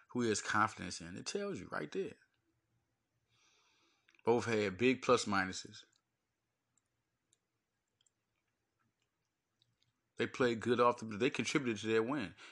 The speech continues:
And Brian Antoine, man, I mean, the way he lead, the way he plays now is different. He's so much more confident. Of course, he's gonna have, I mean, shoot, you can't say bad shooting games 'cause starters we had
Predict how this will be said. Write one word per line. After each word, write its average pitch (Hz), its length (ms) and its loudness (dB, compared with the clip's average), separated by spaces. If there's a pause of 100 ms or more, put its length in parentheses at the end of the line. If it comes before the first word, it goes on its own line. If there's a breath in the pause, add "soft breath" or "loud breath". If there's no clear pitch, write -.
(120)
And 101 120 -2
Brian 127 260 8
Antoine, 110 560 0
man, 107 340 -2
I 101 80 0
mean, 101 400 -2
the 104 60 -4
way 123 220 2
he 127 120 -6
lead, 120 480 -6
the 104 120 -4
way 123 180 4
he 127 140 -2
plays 107 420 0
now 101 320 -2
is 82 180 -12
different. - 420 -6 (760 soft breath)
He's 117 160 -2
so 135 140 6
much 117 240 0
more 101 120 0
confident. - 600 0 (520 soft breath)
Of - 60 -20
course, 143 260 2
he's 110 120 -2
gonna 107 180 -2
have, 101 180 0
I 95 160 0
mean, 113 180 -2
shoot, 123 260 0
you - 40 -4
can't 120 240 0
say 120 300 0
bad 95 400 2
shooting 104 300 -2
games 95 280 -2
'cause 110 160 -2
starters 127 520 8
we 92 160 -6
had 80 320 -6